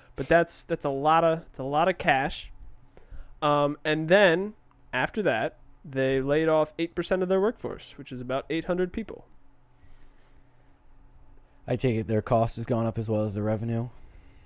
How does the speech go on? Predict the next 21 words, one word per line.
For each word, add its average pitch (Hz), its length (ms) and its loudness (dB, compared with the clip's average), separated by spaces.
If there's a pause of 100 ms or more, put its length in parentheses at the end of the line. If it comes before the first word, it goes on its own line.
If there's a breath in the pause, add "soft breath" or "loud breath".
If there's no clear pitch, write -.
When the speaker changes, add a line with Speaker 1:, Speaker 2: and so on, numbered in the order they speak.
(840 soft breath)
Speaker 1:
I 143 100 0
don't 165 340 -2
know. 131 260 -8 (400)
There 156 220 4
has 151 320 -4
not 165 280 2
been 165 120 4
a 156 60 0
good 156 200 4
explanation 131 720 -2 (120)
from 123 160 -8
Blizzard 69 460 -10
about 76 240 -12
this, - 380 -14 (680 soft breath)
but 135 140 0
I 139 40 2
thought 170 200 6
it 170 40 6
was 165 180 0 (1000)
kinda 151 200 0
weird. 120 340 -2